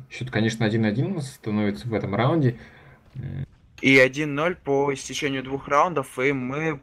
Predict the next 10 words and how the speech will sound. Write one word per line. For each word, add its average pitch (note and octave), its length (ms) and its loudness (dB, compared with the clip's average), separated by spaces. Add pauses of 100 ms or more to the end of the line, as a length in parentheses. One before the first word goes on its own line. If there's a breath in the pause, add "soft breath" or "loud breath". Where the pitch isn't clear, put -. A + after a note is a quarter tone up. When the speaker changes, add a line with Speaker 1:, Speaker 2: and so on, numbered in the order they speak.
Speaker 2:
сейчас C3 500 0
уже B2 300 -2
будем A#2+ 380 -4
уходить B2+ 360 -6
на A#2 80 -4
кунгурчик. C3+ 460 0
Давай D#3+ 220 6
только D#3 280 -6
посмотрим D3+ 520 -2
на B2 220 4